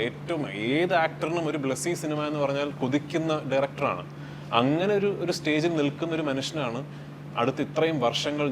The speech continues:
"ഞാനൊരൊറ്റ സിനിമ തന്നെ ചെയ്യുള്ളൂ, അതിൻ്റെ പുറകെ തന്നെ നിൽക്കുകയുള്ളൂ, ആ സിനിമ റിലീസാകുന്നത് വരെ ഞാൻ വേറെ ഒന്നും ചെയ്യില്ല" എന്നുള്ളൊരു, ഒരു തീരുമാനം എടുക്കുന്നത്.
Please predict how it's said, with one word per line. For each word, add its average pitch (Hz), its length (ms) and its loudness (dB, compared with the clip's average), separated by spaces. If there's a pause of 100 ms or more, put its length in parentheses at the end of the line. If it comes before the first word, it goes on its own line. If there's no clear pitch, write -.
"ഞാനൊരൊറ്റ 131 540 -2
സിനിമ 143 280 0 (100)
തന്നെ 135 180 0 (100)
ചെയ്യുള്ളൂ, 127 360 0
അതിൻ്റെ 131 220 -2
പുറകെ 127 400 0
തന്നെ 127 160 -2
നിൽക്കുകയുള്ളൂ, 117 520 -2
ആ - 100 0
സിനിമ 127 500 -4
റിലീസാകുന്നത് 120 680 0
വരെ 123 120 -2
ഞാൻ 113 240 -4
വേറെ 117 120 -2 (100)
ഒന്നും 143 280 -2
ചെയ്യില്ല" 120 300 -2
എന്നുള്ളൊരു, 117 380 -4 (280)
ഒരു 127 100 2 (120)
തീരുമാനം 135 400 2
എടുക്കുന്നത്. 95 360 -2